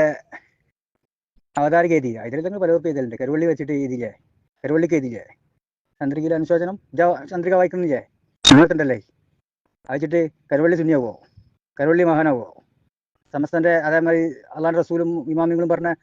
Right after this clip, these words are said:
ആശയം അവിടെ ഇല്ലാതാവോ? ആവോ? അതേ ഹൈദരലി തങ്ങൾ തന്നെ കെ കെ കരീമിന്റെ അനുസ്മരണ കുറിപ്പ് പുസ്തകം ഇറങ്ങി, കെ കെ കരീമിനെ പറ്റി. അതിന് അനുശോ-, അനുശോചനം എഴുതി കൊടുത്തിട്ടില്ലേ? ആശംസ എഴുതി കൊടുത്തിട്ടില്ലേ? അതുകൊണ്ട് കെ കെ കരീം സുന്നിയാവോ? കെ കെ കരീം വഹാബിയാന്ന് നിങ്ങൾ പറയണ്ടേ?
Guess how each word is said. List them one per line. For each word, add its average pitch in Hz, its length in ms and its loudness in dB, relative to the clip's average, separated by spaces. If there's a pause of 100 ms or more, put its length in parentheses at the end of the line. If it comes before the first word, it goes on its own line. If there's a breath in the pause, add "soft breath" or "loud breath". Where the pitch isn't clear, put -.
(320)
ആശയം 170 200 2
അവിടെ 170 140 4
ഇല്ലാതാവോ? 156 360 2 (1400)
ആവോ? 151 180 2 (640)
അതേ 135 160 0
ഹൈദരലി 170 280 2
തങ്ങൾ 175 160 0
തന്നെ 170 160 0
കെ 156 120 0
കെ 170 80 0
കരീമിന്റെ 180 380 2 (180)
അനുസ്മരണ 165 340 -4 (160)
കുറിപ്പ് 165 220 -8 (140)
പുസ്തകം 160 260 -4
ഇറങ്ങി, 131 180 -6 (1000)
കെ 139 120 -4
കെ 170 100 0
കരീമിനെ 165 280 0
പറ്റി. 139 180 -6 (1040)
അതിന് 151 180 -4
അനുശോ-, 165 240 0
അനുശോചനം 180 300 2
എഴുതി 170 120 2
കൊടുത്തിട്ടില്ലേ? 160 360 -2 (600)
ആശംസ 165 280 -2
എഴുതി 170 120 -2
കൊടുത്തിട്ടില്ലേ? 151 360 -2 (500)
അതുകൊണ്ട് 160 240 0
കെ 165 100 2
കെ 175 100 0
കരീം 175 200 0
സുന്നിയാവോ? 165 360 0
കെ - 120 -2
കെ 165 100 -4
കരീം 175 200 2
വഹാബിയാന്ന് 170 360 2
നിങ്ങൾ 170 160 0
പറയണ്ടേ? 165 200 -2